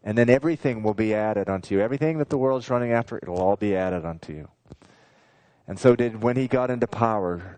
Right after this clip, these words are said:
did he build his palace? You see, a lot of the other kings, even good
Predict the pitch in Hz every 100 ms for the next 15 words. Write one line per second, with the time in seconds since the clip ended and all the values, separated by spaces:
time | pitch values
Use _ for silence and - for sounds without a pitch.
0 | - 107 107 101 104 113 104 98 85 _
1 | _ _ _ _ _ - - 107 104 107
2 | - 104 92 82 80 - - _ _ -
3 | - _ _ - 120 110 113 107 110 110
4 | 110 110 101 98 123 131 123